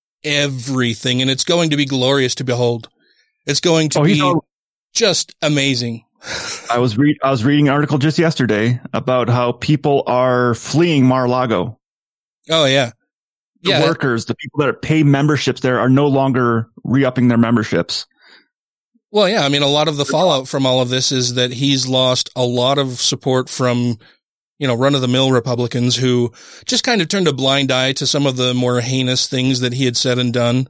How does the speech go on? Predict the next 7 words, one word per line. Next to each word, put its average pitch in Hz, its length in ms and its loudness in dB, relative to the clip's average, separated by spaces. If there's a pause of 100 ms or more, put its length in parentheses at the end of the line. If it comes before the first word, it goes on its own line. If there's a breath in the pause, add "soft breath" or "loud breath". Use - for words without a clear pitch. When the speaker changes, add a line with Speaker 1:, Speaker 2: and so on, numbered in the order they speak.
(200)
Speaker 1:
because 131 320 -2
he 139 120 0
was 127 160 0
still 127 500 -2 (260 loud breath)
accomplishing 160 1000 0 (280 soft breath)
and, 143 240 0
in, 147 180 0